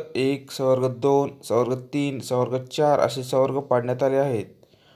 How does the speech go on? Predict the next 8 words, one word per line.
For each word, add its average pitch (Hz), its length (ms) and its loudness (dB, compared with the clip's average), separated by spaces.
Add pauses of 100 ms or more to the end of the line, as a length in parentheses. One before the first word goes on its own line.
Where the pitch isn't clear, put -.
(180)
पंचवीस 165 480 0
मार्चपासून 170 600 2
अर्ज 135 260 2
भरण्यासाठी 147 600 0
पोर्टलवर 143 720 -2
सुरू 143 320 -6 (500)
होणार 131 260 4
आहे. 120 240 4